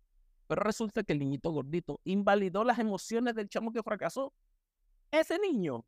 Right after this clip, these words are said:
el que perdió, de repente ahí se alegró. ¿Qué pasó cuando llegó a su casa?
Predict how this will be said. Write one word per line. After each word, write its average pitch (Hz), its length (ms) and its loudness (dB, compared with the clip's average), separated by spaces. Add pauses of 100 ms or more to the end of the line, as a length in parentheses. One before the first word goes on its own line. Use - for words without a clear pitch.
el 165 120 -2
que 202 100 0
perdió, 214 520 2 (760)
de 208 140 0
repente 240 420 0
ahí 320 280 0 (260)
se - 160 -6
alegró. 233 500 0
¿Qué 339 120 0
pasó 320 240 0
cuando 262 180 2
llegó 185 220 0
a - 20 -8
su 180 140 -6
casa? - 260 -6